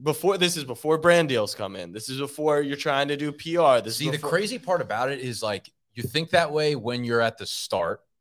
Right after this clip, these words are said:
Speaker 2: and then these other little things make their way into the equation,
Speaker 1: Yeah.
Speaker 2: and then you get grasped by them, and before you know it, you don't have a choice but to implement them into your
Speaker 1: Correct,
Speaker 2: life.
Speaker 1: correct.
Speaker 2: And then you're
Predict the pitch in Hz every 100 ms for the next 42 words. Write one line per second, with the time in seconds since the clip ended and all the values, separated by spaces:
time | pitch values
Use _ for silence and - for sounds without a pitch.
0 | _ - 107 104 120 131 131 113 - 104
1 | 120 135 117 113 117 113 - 104 107 120
2 | 95 98 101 - 98 92 101 98 98 104
3 | 101 104 101 98 - 95 104 151 196 214
4 | 113 113 120 117 117 113 120 113 - _
5 | _ _ _ _ _ _ 120 123 143 147
6 | - _ _ 101 110 113 117 131 117 107
7 | - 131 113 110 123 127 98 104 110 101
8 | - - 113 101 - 85 - 110 - 107
9 | 104 107 107 104 107 104 107 117 131 139
10 | 131 95 - _ _ - 117 135 139 123
11 | 113 104